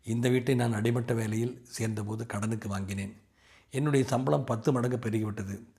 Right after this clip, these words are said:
இது என் சொந்த வீடு. நான் மிக்க மகிழ்ச்சியாக இருக்கிறேன் என்று சிவலிங்கம் கண்கலங்கியபடியே கூறினான். அப்போது அவனுடைய இளைய மகள் நாலு வயது இருக்கும்.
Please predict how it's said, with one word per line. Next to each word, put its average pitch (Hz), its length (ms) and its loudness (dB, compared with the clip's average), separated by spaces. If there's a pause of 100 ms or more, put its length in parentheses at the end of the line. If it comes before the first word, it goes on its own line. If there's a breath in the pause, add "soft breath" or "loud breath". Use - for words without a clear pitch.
(180 soft breath)
இது 117 200 0
என் 117 120 4
சொந்த 117 340 0
வீடு. 107 440 0 (400 soft breath)
நான் 127 180 0
மிக்க 123 240 2
மகிழ்ச்சியாக 127 480 4
இருக்கிறேன் 113 580 0
என்று 117 240 -2
சிவலிங்கம் 113 520 -2
கண்கலங்கியபடியே 117 800 -2
கூறினான். 101 440 -8 (800 soft breath)
அப்போது 107 500 -4 (500 soft breath)
அவனுடைய 113 420 2
இளைய 117 280 2
மகள் 117 380 -2
நாலு 110 260 -2
வயது 110 240 -2
இருக்கும். 107 320 -8